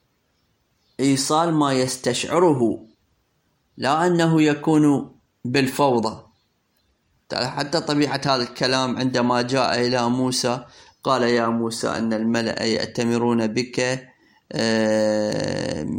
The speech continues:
ليقتلوك فاخرج إني لك من الناصحين." أبدى له النصيحة، شعوره بالمسؤولية هو الذي جاء به من أقصى المدينة، لكن في نفس الوقت لا بد أن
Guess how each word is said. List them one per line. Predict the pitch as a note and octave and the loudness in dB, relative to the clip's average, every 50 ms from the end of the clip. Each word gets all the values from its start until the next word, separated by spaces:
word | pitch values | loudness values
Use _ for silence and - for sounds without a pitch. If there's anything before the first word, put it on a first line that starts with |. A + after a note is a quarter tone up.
| - - - A2 A2+ | -4 -4 -4 -2 0
ليقتلوك | A#2 B2+ C3 C3+ C3 B2+ - - - - D3 C#3+ C#3 C#3 C3 A#2+ B2 - | 0 2 2 2 2 0 -2 -6 -4 0 2 4 4 4 4 2 0 -2
فاخرج | A#2 A#2+ - C#3 C#3+ - - D3+ D3 C#3+ C3+ - - C#3 | -6 -4 -2 -2 -2 0 2 2 2 2 0 -2 -2 0
إني | C#3 C#3+ C#3 C#3+ C#3 C3+ | 2 2 4 4 2 2
لك | C#3 C#3+ C#3+ - - C#3 C3+ C#3 C#3 - - _ _ _ _ _ - | 0 0 -2 -2 -2 -2 -2 -2 -6 -12 -20 _ _ _ _ _ -2
من | A#2+ C3+ C#3+ | 2 4 4
الناصحين." | C#3 C3 C3 B2+ B2+ B2 B2 C3+ - - - - C#3+ C3+ A2+ F#2+ - - - - - - - B2+ | 4 4 4 4 4 2 2 0 -2 -4 -4 -2 -2 -2 -2 -2 -4 -10 -20 -20 -20 -10 -4 -2
أبدى | C#3+ C3 B2 A#2+ C3+ C3 B2 | 0 0 0 0 0 0 2
له | A#2+ A#2+ B2 B2 | 2 0 0 2
النصيحة، | A#2+ A#2 A#2 A#2 A#2+ - - C#3 B2 A2+ - - G#2+ A2+ C3 - - - - - - - - | 2 2 2 0 0 -2 0 0 0 -2 -2 -4 -6 -6 -8 -10 -14 -20 -20 -20 -20 -20 -12
شعوره | - - - C#3+ A#2+ C3 C3+ C3 C3+ C3 | -8 -4 0 0 2 2 2 4 2 2
بالمسؤولية | B2 A#2+ B2+ B2+ B2+ B2+ B2+ - - B2 B2+ B2 B2 B2 | 2 2 0 0 0 0 -2 0 0 0 0 2 2 2
هو | B2+ C3+ C#3 C#3 | 2 2 2 2
الذي | C3 C3 C3 B2 B2+ B2+ B2 - - - - - - - _ - | 2 2 0 0 0 0 -2 -2 -6 -10 -20 -20 -20 -16 _ -8
جاء | A#2+ A#2+ C#3 C#3+ C#3 C3 - C3 C3+ B2 | -4 0 2 4 4 4 2 0 0 2
به | B2+ C3+ C3 C3 B2+ | 2 2 2 2 2
من | B2+ C3 B2 A#2+ - - | 2 2 2 0 -2 -4
أقصى | C3+ - - - C#3 | -6 -4 -2 -2 0
المدينة، | B2+ A#2+ B2 B2 A#2+ A#2+ A#2+ C3 C3 B2 A#2+ A#2+ A#2+ C#3 D3 - - - _ - - - _ _ - - - - - - | 2 2 2 2 0 0 2 2 2 4 4 2 2 0 -2 -6 -12 -20 _ -20 -20 -20 _ _ -20 -20 -20 -18 -8 -4
لكن | B2+ C3+ C#3+ C#3 - C#3+ C#3+ | -2 -2 -2 0 0 -2 0
في | C#3+ C#3+ D#3 F3 | 2 2 2 4
نفس | G3+ A3+ A3 A3 - A3+ | 4 2 0 0 -2 0
الوقت | G3+ F3+ E3+ D#3 D#3 - D3+ C#3+ - | 0 2 2 2 0 -2 -6 -6 -4
لا | C3+ C3 | -2 -2
بد | B2+ C3+ F3+ F#3 F#3 A3 | 0 0 0 0 0 0
أن | A3 - A3 A3+ G#3+ G3+ F#3+ - - | 0 0 2 2 2 2 0 -4 -8